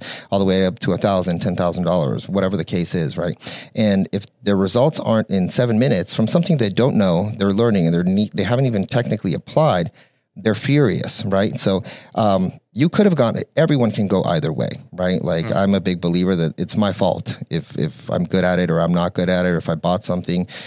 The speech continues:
Speaker 1: did I apply it? Like, clearly it worked for this person. It's not saying that it's gonna work for you, but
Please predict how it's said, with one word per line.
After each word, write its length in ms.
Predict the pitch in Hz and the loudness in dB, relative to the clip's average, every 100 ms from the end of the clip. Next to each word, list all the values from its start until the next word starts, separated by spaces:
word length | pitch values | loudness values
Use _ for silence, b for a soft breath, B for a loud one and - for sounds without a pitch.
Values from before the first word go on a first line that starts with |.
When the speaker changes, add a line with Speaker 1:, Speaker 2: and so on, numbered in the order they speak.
| B B _ | B B _
Speaker 1:
did 160 | 92 92 | -4 0
I 80 | 87 | 0
apply 380 | - 92 87 104 | 0 0 2 2
it? 120 | 104 | 0
Like, 140 | 87 | -2
clearly 420 | - - 107 117 | -4 -2 0 2
it 80 | 98 | 0
worked 220 | 73 95 | 0 -4
for 100 | - | -4
this 160 | 90 85 | -4 -6
person. 460 | - 123 131 92 87 | -2 0 0 -2 -4
It's 160 | - | -2
not 180 | 101 92 | -2 -2
saying 240 | - 104 | 0 0
that 80 | 92 | 0
it's 80 | 85 | -2
gonna 160 | - 90 | -2 -2
work 180 | 95 | -2
for 140 | - - | -4 -4
you, 240 | 113 151 | 0 0
but 180 | 87 90 | 0 -4